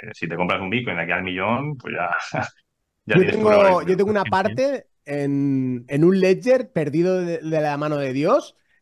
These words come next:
Speaker 2: y eso no se toca. Es decir,
Speaker 1: Mm.
Speaker 2: eso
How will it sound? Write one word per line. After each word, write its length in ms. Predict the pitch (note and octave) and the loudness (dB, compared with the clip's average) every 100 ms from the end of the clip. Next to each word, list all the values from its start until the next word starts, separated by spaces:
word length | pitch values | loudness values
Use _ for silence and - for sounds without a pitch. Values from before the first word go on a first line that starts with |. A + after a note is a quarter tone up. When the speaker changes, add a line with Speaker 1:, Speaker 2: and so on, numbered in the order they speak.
| _ | _
Speaker 2:
y 460 | F#3+ F3+ E3+ D#3 D#3+ D#3+ | 2 6 6 4 0 -2
eso 160 | D3+ F3+ | 0 0
no 40 | |
se 100 | C3 | -2
toca. 320 | A#2 G#2 G2 _ _ _ _ - | -8 -10 -14 _ _ _ _ -4
Es 100 | C#3+ | 0
decir, 200 | C3 C#3 | 2 4
Speaker 1:
Mm. 20 | |
Speaker 2:
eso 380 | D#3 F#3+ G3 | 4 4 2